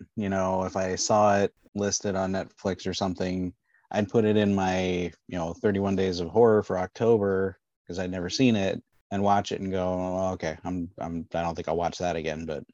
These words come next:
I watched it. I, and I <laughs> remember being sad because when I found out that you were watching this, I was like, "Ooh, I have that movie. I remember liking that movie."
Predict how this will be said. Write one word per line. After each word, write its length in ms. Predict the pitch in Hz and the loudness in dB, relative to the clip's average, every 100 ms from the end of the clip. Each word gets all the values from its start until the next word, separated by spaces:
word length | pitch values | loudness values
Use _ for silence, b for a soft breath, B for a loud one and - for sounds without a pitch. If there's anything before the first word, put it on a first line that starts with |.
| - | -8
I 80 | |
watched 340 | 90 82 76 - | -4 -4 -6 -6
it. 160 | 82 - B _ - | -8 -8 B _ -2
I, 60 | 107 | 2
and 540 | 110 104 90 107 107 101 - | 4 4 4 4 2 0 -2
I 300 | 110 113 107 - | 2 2 2 2
<laughs> 60 | |
remember 380 | 135 135 135 131 | 2 4 4 4
being 240 | 127 117 | 2 2
sad 420 | 107 - 156 110 92 | 0 2 4 4 0
because 580 | 92 104 98 95 - - | -4 -2 -2 -4 -8 -10
when 240 | 92 95 95 | -4 0 0
I 80 | |
found 240 | 90 104 101 | 2 2 4
out 160 | 98 - | 4 2
that 80 | |
you 80 | 92 | 0
were 100 | 90 | 4
watching 340 | 117 160 127 104 | 6 6 4 0
this, 220 | 101 104 | -2 -2
I 60 | |
was 100 | 104 | -2
like, 180 | 135 - | -2 0
"Ooh, 240 | 269 165 87 _ b - | 4 4 2 _ b -2
I 120 | 226 | 0
have 320 | 165 226 160 | 4 4 4
that 180 | 101 82 | 4 4
movie. 260 | 87 80 85 | 2 -2 0
I 80 | 165 | 2
remember 360 | 156 139 151 | 4 4 4
liking 280 | 170 170 107 | 2 0 -2
that 140 | 85 | -2
movie." 380 | 82 85 80 78 | -2 -4 -6 -8